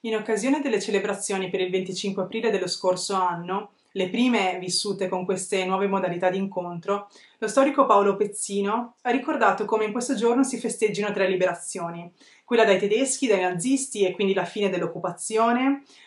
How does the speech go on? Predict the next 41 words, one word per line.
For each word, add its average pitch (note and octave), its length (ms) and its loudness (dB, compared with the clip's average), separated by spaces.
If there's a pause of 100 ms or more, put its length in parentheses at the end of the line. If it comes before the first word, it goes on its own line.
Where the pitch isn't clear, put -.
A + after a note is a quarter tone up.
eh, F#3+ 180 0
la G3 120 2
fine C4 180 6
della A3+ 220 6
guerra A#3 360 4
e F3+ 100 0
quindi G#3+ 220 -2
la F#3+ 160 2
fine C4 340 2
di F#3+ 80 -2
una F3+ 140 0
catena F#3 300 -2
di F3+ 120 -4
lutti G#3+ 640 -4 (140)
e B3 160 0
soprattutto B3 680 0
la G#3 120 4
liberazione G#3 480 0
dal D#3+ 140 -6
fascismo. F3+ 760 -10 (560)
Il A3+ 100 -6
venticinque C4 440 4
aprile D4 220 0
del C#4+ 160 2
quarantacinque, A3 840 2
tuttavia, A#3 760 2
ha G#3 100 2
significato A#3 680 2
anche G3+ 460 4
il G3+ 240 4
termine C#4 440 6
di A3 120 -2
due G3 120 2
anni A#3 160 4
di G3 120 -4
conflitti B3+ 800 -4
che - 140 0
hanno C4+ 160 6
assunto A3 920 2
tre A#3 300 2
modalità: F#3 720 0